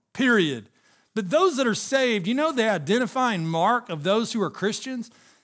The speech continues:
They, they, they publicly identify in the waters of baptism. And to, to the point to where in the New Testament, it was impossible to find someone who was an unbaptized follower of Christ. It didn't even make any sense.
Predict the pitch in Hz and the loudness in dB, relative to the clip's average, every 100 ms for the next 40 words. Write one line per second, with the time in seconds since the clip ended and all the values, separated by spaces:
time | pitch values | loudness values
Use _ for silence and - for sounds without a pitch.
0 | _ 190 233 185 226 240 190 220 - 320 | _ -4 -4 -2 -2 -2 -2 -4 -2 -2
1 | 359 220 262 196 175 247 - 208 190 170 | 0 -2 0 0 0 -2 0 0 0 0
2 | 185 214 185 170 165 160 131 147 131 123 | 0 0 -2 -4 -6 -6 -6 -8 -8 -12
3 | - - - - 214 208 302 262 285 240 | -16 -20 -14 -4 -2 -2 -4 -4 -2 -2
4 | - 311 339 262 247 247 208 208 320 269 | 0 -2 -2 0 2 2 2 2 2 0
5 | 262 254 - 214 202 220 247 202 202 - | -4 -4 -2 -2 -2 -4 -4 -2 -4 -4
6 | 277 269 - 147 151 170 - _ _ _ | 0 0 0 -4 -6 -8 -18 _ _ _
7 | 220 - 254 262 - 240 220 220 220 185 | -8 -2 0 2 0 2 2 2 2 0
8 | 214 202 185 180 190 190 233 226 196 202 | 2 2 2 0 -2 -2 0 0 0 -2
9 | 190 196 180 180 - 175 175 175 156 147 | -4 -2 -2 -2 -4 -2 -2 -2 -6 -6
10 | 151 135 113 - 180 175 196 190 180 165 | -8 -6 -8 -10 -10 -6 -2 -2 -4 -6
11 | 156 139 - 180 123 110 - | -8 -8 -8 -10 -12 -14 -20